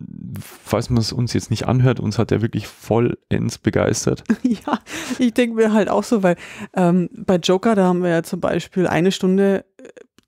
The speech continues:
Speaker 2: alleine im, im Nicht-Spoiler-Teil gesprochen. Also da konnten wir uns ja wirklich, aber
Speaker 1: Ja, das
Speaker 2: da
Speaker 1: liegt,
Speaker 2: ist
Speaker 1: das
Speaker 2: es
Speaker 1: liegt
Speaker 2: halt
Speaker 1: am-,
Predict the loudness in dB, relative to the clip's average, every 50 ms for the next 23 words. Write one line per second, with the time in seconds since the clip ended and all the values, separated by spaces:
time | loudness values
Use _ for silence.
0 | -6 -4 0 2 2 2 2 2 4 4 4 4 4 2 -2 -6 _ 0 0 2
1 | 2 0 0 0 0 0 2 0 0 -2 -4 -8 _ -20 -16 -6 0 4 4 4
2 | 4 2 -2 -2 0 0 2 2 2 0 0 -2 -8 _ _ _ _ -8 -4 -2
3 | 0 0 0 -2 -4 -6 -10 -8 -6 -4 -2 -2 0 -2 -2 -4 -6 -6 -6 -4
4 | -4 -6 -4 -6 -6 -4 -4 -4 -4 -2 -4 -6 -4 -6 -6 -6 -6 -2 -2 -2
5 | -2 -2 -8 -16 _ _ _ -4 -2 -2 -2 -4 -6 -14 -18 -18 -4 0 2 2
6 | 4 4 2 2 0 0 2 2 4 4 2